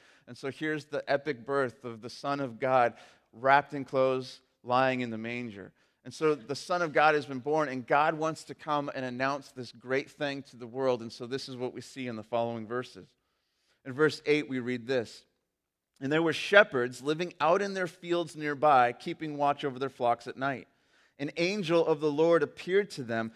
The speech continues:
and the glory of the Lord shone around them, and they were terrified." And you gotta remember, we, we,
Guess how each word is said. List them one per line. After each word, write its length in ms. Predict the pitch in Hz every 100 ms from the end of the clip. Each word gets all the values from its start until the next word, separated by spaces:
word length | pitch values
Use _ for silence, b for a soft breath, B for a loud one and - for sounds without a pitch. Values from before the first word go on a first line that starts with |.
| b -
and 160 | 147
the 60 | 139
glory 640 | 123 147 165 196 214 208
of 160 | 185 165
the 100 | 170
Lord 320 | 156 160 160
shone 240 | - 165
around 380 | 147 147 156 165
them, 180 | 147 139
and 280 | 139 135 120
they 340 | 160 175 190
were 400 | 165 151 160 156
terrified." 880 | 156 - 165 156 147 120 123 107 98 - _ _ _ _
And 100 | 135
you 60 | 147
gotta 160 | 175
remember, 360 | 180 160 165 170
we, 140 | 151
we, 180 | 139 147